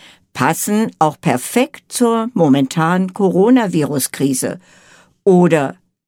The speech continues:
was meinen Sie, Herr Stepanovic? Ja, diese Worte passen immer, vor allem in dieser Zeit. Wir müssen alle aufpassen und uns an die Regeln halten, denn Lebe geht weiter,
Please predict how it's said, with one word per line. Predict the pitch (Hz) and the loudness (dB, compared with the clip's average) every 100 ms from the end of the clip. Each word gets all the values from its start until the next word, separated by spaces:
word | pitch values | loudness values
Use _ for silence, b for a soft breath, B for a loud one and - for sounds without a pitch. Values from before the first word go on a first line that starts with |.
| - | -6
was | 131 139 127 | -2 -2 -2
meinen | 147 135 131 131 | 0 2 2 2
Sie, | 143 185 254 247 | 2 2 2 0
Herr | - 220 226 | -2 -2 -2
Stepanovic? | 247 - 208 220 214 247 - - - _ _ _ _ _ _ _ _ B B B | -8 -4 -2 -2 0 -2 -4 -16 -18 _ _ _ _ _ _ _ _ B B B
Ja, | - 349 165 - - | -2 0 0 -2 -2
diese | 226 247 247 | 0 2 2
Worte | 233 247 | 0 0
passen | 247 240 226 233 - | -2 -2 0 -2 0
immer, | 262 277 139 101 b b | 0 2 0 -4 b b
vor | - 156 - | -2 -2 0
allem | 151 185 233 | 0 0 -2
in | 247 240 | 2 2
dieser | 269 262 269 | 2 2 0
Zeit. | 262 247 156 - - _ _ _ _ - | -2 -2 -2 -6 -18 _ _ _ _ 0
Wir | 269 | 4
müssen | 269 262 254 - | 4 4 0 0
alle | 202 247 - | 2 2 2
aufpassen | 151 185 180 - 135 151 135 | 0 -2 -2 -2 -2 -2 -2
und | 170 - | -2 0
uns | 202 190 - | -2 -2 -2
an | 202 | 0
die | 208 | 2
Regeln | 185 220 254 170 131 | 2 2 2 2 2
halten, | 123 131 - 95 - b b b | 0 -4 -6 -8 -8 b b b
denn | 185 156 135 b b | 0 2 -2 b b
Lebe | - 185 175 | 2 2 2
geht | 143 139 131 | 0 0 0
weiter, | 196 240 220 165 85 | 0 0 0 -2 -4